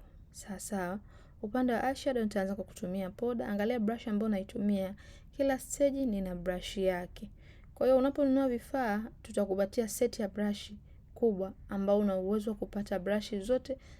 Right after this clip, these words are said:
za kutumia kwenye kila hatua. Baada ya kupaka poda yangu, hii ni kwa ajili ya kuificha ile concealer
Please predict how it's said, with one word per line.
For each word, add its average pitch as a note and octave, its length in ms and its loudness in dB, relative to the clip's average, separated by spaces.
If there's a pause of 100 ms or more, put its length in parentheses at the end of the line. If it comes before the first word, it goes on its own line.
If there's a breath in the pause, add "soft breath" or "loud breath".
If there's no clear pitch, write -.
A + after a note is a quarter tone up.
(100)
za G3 140 -4
kutumia G3+ 420 -2
kwenye F#3 260 0
kila G#3 500 -2
hatua. - 560 -6 (640 loud breath)
Baada G3 220 2
ya G#3+ 140 2
kupaka G#3+ 1000 -4
poda G3 240 0
yangu, A#3+ 340 0
hii A#3+ 140 -2
ni G#3 100 2
kwa G3 140 -2
ajili G#3 200 0
ya G3 80 2
kuificha G#3 460 -4
ile G3+ 120 0
concealer G3+ 680 -2